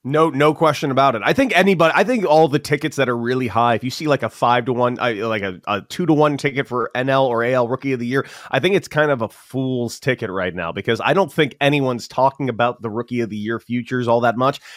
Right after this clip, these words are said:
And I don't think anybody really takes it all that seriously. So if you can get a value on a Detmers that's, like, something like forty to one, I think you're just as good about picking that as you would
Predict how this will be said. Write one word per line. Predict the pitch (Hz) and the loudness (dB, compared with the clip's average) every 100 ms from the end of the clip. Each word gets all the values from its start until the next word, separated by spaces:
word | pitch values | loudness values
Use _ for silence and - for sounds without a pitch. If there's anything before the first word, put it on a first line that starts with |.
| - | 2
And | 202 | 2
I | |
don't | 294 | 4
think | 392 196 | 2 2
anybody | 226 214 | 2 4
really | 170 185 143 | 4 2 0
takes | 156 175 | -2 -2
it | 156 - | -8 -4
all | 127 147 | 0 2
that | 131 123 - | 2 0 -2
seriously. | 151 170 127 95 - 87 80 | 0 0 0 -4 -12 -16 -8
So | 131 123 | -4 -2
if | - 139 | -2 -4
you | 208 | -6
can | 220 - 151 180 | -6 0 2 2
get | 165 | 2
a | 170 | 2
value | 156 165 170 170 | 4 4 4 4
on | 165 | 4
a | 156 | 4
Detmers | 156 156 175 147 | 2 2 0 0
that's, | 151 | 0
like, | 165 - | 0 0
something | 165 175 165 | -2 0 2
like | 160 - | 0 0
forty | 165 170 | 0 0
to | 160 | 2
one, | 165 196 - - - - _ - | 2 2 -2 -18 -20 -20 _ -2
I | 202 | 0
think | 226 185 | 2 2
you're | 185 185 | 0 -2
just | 123 160 196 202 | 2 4 4 2
as | 185 | 0
good | 135 185 | 4 4
about | 180 160 | 4 2
picking | - 190 160 | 2 0 0
that | 147 165 | 4 4
as | 151 123 | 4 0
you | 156 | -2
would | 127 156 165 | 2 4 4